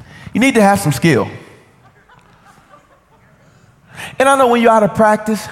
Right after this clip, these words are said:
you don't have skill in ministry. You're a little, you know, your hug can be a little too tight today.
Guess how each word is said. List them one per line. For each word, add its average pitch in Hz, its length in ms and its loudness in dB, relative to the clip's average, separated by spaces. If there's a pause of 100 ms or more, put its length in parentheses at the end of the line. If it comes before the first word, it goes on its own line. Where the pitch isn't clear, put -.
you 180 80 -2
don't 190 140 4
have 180 180 2
skill 196 240 0
in 156 100 0
ministry. 120 440 -4 (1700)
You're 170 140 2
a 170 40 2
little, 165 360 2 (340)
you 156 100 -2
know, 143 500 -2 (500)
your 135 120 0
hug 165 320 4
can 160 100 0
be 151 100 2
a 156 60 4
little 156 160 2
too 160 160 -4
tight 151 300 -2
today. 143 440 -2